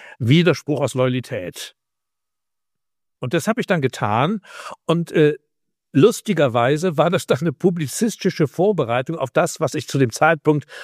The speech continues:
als ich das Buch schrieb, noch gar nicht ahnte, nämlich die Aufarbeitung von Missbrauch. Weil ja natürlich auch diese Aufarbeitung von Missbrauch in der katholischen Kirche für mich ein Akt der Loyalität gegenüber der Institution ist.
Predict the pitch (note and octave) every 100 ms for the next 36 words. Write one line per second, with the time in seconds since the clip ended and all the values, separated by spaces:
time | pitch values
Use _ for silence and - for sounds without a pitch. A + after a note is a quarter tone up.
0 | - - C#3 C3+ - A#2 - D#3 C3 D3+
1 | C3+ A2 A2 G#2+ - G#2+ A2+ C3+ F3 G2+
2 | B2+ A2+ C3+ - A#2+ A2+ A2+ B2 C3 C3
3 | F#3 B3+ - C3 A#2 - - - - D#3
4 | E3+ D#3 D#3+ - D#3 F#3+ - F3+ F#3+ -
5 | F3+ F#3 F3+ D#3+ E3+ D#3 C#3+ D3 E3+ A#3+
6 | - D#3 B2 C#3+ C3 - C3 C#3+ F3 E3
7 | D3+ D3+ E3+ D#3 D3 D#3 - E3 F3+ -
8 | E3 D3 D#3+ D3+ D3+ - F3 - D#3 C#3+
9 | C3 B2 A#2 A2+ - C3+ A3 B3 D#3+ A2